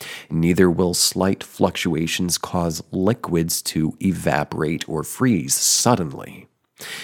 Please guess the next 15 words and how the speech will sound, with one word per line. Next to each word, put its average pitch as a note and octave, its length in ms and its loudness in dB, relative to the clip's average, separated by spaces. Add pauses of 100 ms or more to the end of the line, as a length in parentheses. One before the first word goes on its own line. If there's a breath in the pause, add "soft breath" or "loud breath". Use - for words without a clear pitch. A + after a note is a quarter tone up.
In F2+ 160 2
the D#2 80 0
same A#2 380 2
way, - 400 -4 (340 loud breath)
if - 220 -2
the F2 140 2
microwave G#2+ 1000 2
beam F2+ 480 2 (200)
used A2+ 720 0
to - 140 -2
flip - 600 -4
the - 80 -2
cubits - 500 -2
between D3+ 800 -2
states - 680 0